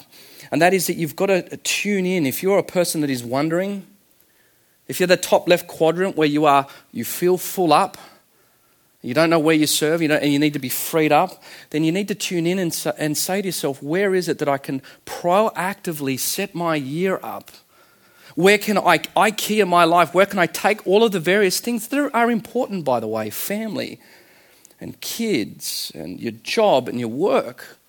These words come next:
You say, "Oh, I'm not saying you don't do that," but, but you, you go and, and take that up and you, you construct the various systems in your life that allow you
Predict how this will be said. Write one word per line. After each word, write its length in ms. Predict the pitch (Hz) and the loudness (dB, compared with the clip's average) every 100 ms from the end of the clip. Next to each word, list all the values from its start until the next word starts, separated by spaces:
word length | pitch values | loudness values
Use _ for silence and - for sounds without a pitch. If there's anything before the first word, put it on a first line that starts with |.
| _ _ - | _ _ -6
You 80 | |
say, 120 | - 202 | -2 4
"Oh, 300 | 220 - 175 | 4 6 4
I'm 100 | 247 | 4
not 140 | - | 2
saying 240 | - 139 123 | 0 0 0
you 80 | |
don't 300 | 120 123 110 | 0 0 0
do 240 | 117 208 277 | -2 0 0
that," 340 | 117 - _ _ _ _ - - - | -4 -8 _ _ _ _ -20 -20 -2
but, 340 | - 180 - - _ _ _ _ _ _ 175 | 2 2 0 -20 _ _ _ _ _ _ -4
but 220 | 180 160 | -2 -2
you, 200 | 170 175 - | -4 -6 -6
you 140 | 160 | -8
go 220 | 156 190 | -6 -2
and, 160 | 175 156 | -2 -2
and 200 | 151 143 | -4 -6
take 240 | - 190 180 | -6 -6 -2
that 140 | 170 | -2
up 120 | 151 | 0
and 100 | 156 | 0
you, 180 | 151 151 - - _ - | -2 -4 -8 -20 _ -20
you 480 | - - 160 165 143 - _ _ - | -20 -10 -6 -6 -8 -18 _ _ -10
construct 880 | - 165 - - 208 214 - - - - - - _ _ _ - | -2 2 2 2 2 2 0 -10 -10 -16 -20 -20 _ _ _ -6
the 140 | 156 | -4
various 480 | 139 190 208 185 175 | 2 4 6 4 4
systems 680 | - - - 220 - 180 165 | 4 4 4 2 2 0 0
in 120 | 165 | 2
your 180 | 156 151 | 4 4
life 580 | 147 160 135 131 - | 6 6 6 4 0
that 240 | - 143 - | 2 2 4
allow 580 | 135 131 139 139 135 135 - | 2 2 4 4 2 -2 -14
you 400 | 135 123 123 120 | -8 -4 -4 -6